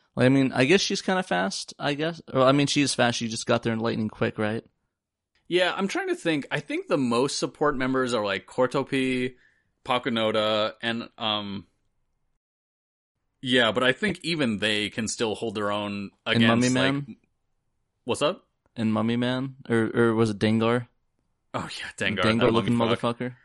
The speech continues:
Speaker 2: Yeah, yeah. No, so he's, he looks like a support type character, and then, like, later you see him fight, and you're like,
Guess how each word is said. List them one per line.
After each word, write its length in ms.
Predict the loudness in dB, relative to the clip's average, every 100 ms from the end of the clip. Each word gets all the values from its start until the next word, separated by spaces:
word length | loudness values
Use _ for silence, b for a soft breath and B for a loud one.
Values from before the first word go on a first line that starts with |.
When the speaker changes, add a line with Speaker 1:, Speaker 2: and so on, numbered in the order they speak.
| b b b b 2
Speaker 2:
Yeah, 300 | 6 6 6
yeah. 280 | 4 2 4
No, 260 | 4 4
so 160 | 2 -2
he's, 360 | 0 -2 -2 -6
he 300 | -6 -4 -4
looks 380 | -2 0 0 0
like 120 | -2
a 60 | -2
support 480 | -4 -4 -4 -2
type 200 | -2 -4
character, 440 | 0 0 2 2 2
and 160 | 2
then, 120 | 0 0
like, 200 | -2 0
later 280 | 0 2
you 120 | 0 -2
see 160 | 0
him 120 | -2 -2
fight, 260 | 0 0
and 80 | 0
you're 140 | 0
like, 160 | -2